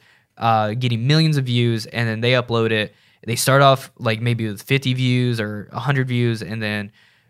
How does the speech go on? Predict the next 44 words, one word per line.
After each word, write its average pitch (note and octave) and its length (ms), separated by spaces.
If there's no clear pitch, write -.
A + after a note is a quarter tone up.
by, A#2+ 240
like, A2 240
the G#2+ 80
seventh D3+ 380
video, C3 520
they A2 140
have, G#2 240
like, G2+ 120
twenty. G2 400
They, B2 300
they're A2+ 140
like, G#2+ 160
"Where A2+ 240
did," A2 240
and C#3 80
I C#3 60
think, E3+ 280
I D3 60
don't D#3 140
know C3+ 80
if A#2 80
that's A2+ 180
an G2+ 300
algorithm C3+ 500
thing B2 400
where A2 320
they A2+ 160
kinda A#2+ 240
give A#2+ 160
you A2+ 220
a A2 80
little A2+ 340
uptick B2 640
just A#2+ 200
to G#2+ 80
kinda A2+ 240
keep A#2+ 280
you A#2 60
on A2 60
the G#2 80
platform, C#3 560
to B2 60
keep A2+ 220
uploading. B2+ 520